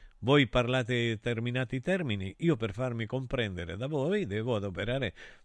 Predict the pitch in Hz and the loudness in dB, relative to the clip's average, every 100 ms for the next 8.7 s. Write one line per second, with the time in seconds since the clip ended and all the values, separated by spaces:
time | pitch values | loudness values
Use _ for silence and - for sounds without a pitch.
0 | - 107 107 101 104 104 107 110 104 165 | -2 0 2 2 0 -2 -2 -4 0 0
1 | 98 85 82 95 107 202 190 - 95 87 | 0 -4 -8 -10 -6 -4 -2 -2 -2 -2
2 | 90 87 87 82 82 98 90 82 85 82 | -4 -4 -6 -6 -6 -8 -6 -8 -8 -12
3 | - 95 - - - - 214 175 - 156 | -12 -14 -16 -20 0 6 6 6 6 4
4 | 147 147 147 104 85 92 76 - - - | 6 2 4 2 0 -6 -10 -12 -18 -8
5 | 95 90 - - - 156 147 143 147 127 | -8 -8 -12 -16 -2 0 2 0 2 2
6 | - 185 190 175 104 87 87 - - 92 | 8 8 10 6 2 0 -4 -6 -8 -2
7 | 135 127 - 107 101 113 135 - - 98 | 2 2 2 0 2 2 0 0 -4 -2
8 | 98 95 107 104 - 151 | -2 0 0 0 0 0